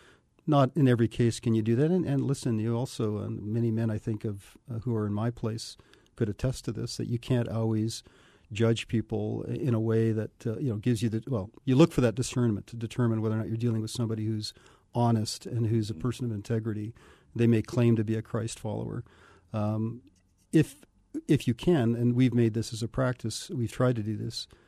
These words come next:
Speaker 1: to really do the diligence that we have to do to try and know somebody at a deeper level, get to
Speaker 2: Um,
Speaker 1: know them.
Speaker 2: one of my friends who's done a lot of business in China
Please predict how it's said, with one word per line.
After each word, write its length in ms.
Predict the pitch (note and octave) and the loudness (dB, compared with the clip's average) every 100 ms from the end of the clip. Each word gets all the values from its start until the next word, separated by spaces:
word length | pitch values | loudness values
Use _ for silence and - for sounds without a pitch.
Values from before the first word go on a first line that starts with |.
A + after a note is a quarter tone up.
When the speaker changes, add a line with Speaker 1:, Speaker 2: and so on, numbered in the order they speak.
| _ - | _ -4
Speaker 1:
to 100 | A2+ | 0
really 200 | A#2+ A2+ | 2 4
do 120 | A2+ | 2
the 80 | G#2 | 2
diligence 560 | G2 A#2+ A#2 A2 G#2+ | 2 4 4 0 -4
that 60 | A#2 | -6
we 120 | G#2+ | -4
have 220 | G#2+ A2+ - | -4 -4 -6
to 80 | A2+ | -4
do 200 | A2+ A2 | -2 -2
to 100 | G#2+ | -6
try 320 | - - A2+ | -6 -2 0
and 180 | A2 G#2+ | 0 2
know 180 | B2 B2+ | 2 2
somebody 540 | - A2 G#2+ G#2+ G#2+ | 0 -2 -2 -4 -4
at 80 | A2 | -4
a 60 | |
deeper 340 | G#2 A2 - A2 | -4 -6 -4 -6
level, 400 | A2+ A2+ A2 A#2+ _ _ - | -6 -6 -8 -12 _ _ -2
get 60 | F#2 | 2
to 80 | F#2 F2+ | 2 2
Speaker 2:
Um, 60 | |
Speaker 1:
know 140 | G#2 G#2 | -4 -6
them. 140 | G#2+ | -4
Speaker 2:
one 140 | G2 G#2 | -2 0
of 60 | |
my 120 | G2+ F#2 | 0 -2
friends 360 | - F#2+ F#2 | -2 -2 -2
who's 260 | F2+ E2 - | -4 -6 -6
done 180 | - E2 | -4 -2
a 60 | |
lot 160 | E2 D#2+ | 0 0
of 80 | D#2 | 0
business 400 | D#2+ D#2+ D2 - | -4 -4 -8 -8
in 100 | C#2 | -10
China 480 | - D2+ D#2 C#2 | -4 -2 -2 -4